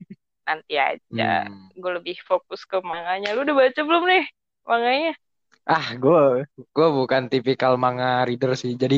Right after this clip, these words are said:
Speaker 2: gue, apa ya? <laughs> Gue gak suka yang, maksudnya actionnya yang di manga itu kan gak setes tek tek tek gitu loh, kayak di anim gitu kan.
Speaker 1: Mm-mm.
Speaker 2: Jadi gak ada suara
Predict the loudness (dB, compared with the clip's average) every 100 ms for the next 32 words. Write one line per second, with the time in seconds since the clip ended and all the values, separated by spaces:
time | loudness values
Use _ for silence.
0 | 4 2 2 -20 -20 _ _ _ -2 0
1 | 2 4 4 2 0 0 4 0 0 -20
2 | -20 -20 2 6 6 4 -2 _ 0 0
3 | 0 2 4 6 4 2 -6 -12 _ _
4 | _ -4 0 4 4 2 _ -2 2 2
5 | 4 4 4 4 2 0 2 2 0 0
6 | 0 -2 -2 2 2 2 0 0 -2 0
7 | 0 0 -4 0 2 2 0 _ -4 -4
8 | -14 -6 -4 -4 -4 -4 -6 _ -6 0
9 | 4 4 4 2 2 2 2 0 0 -2
10 | -2 0 2 2 0 -10 _ _ -2 6
11 | 6 6 4 6 6 6 4